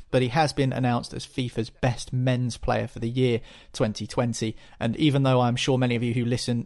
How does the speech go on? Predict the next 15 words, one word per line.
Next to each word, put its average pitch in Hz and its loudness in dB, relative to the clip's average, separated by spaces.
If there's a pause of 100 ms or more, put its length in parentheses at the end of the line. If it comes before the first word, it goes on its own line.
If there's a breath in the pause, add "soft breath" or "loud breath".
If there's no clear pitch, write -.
are 120 -2
well 135 4
aware 123 4
of 117 -2
Robert 120 2
Lewandowski, 120 -2 (180 soft breath)
you - -4
probably 147 4
don't 143 2
take 135 2
in 127 4
that 135 -2
much - -4
Bundesliga 120 0
action, 120 -4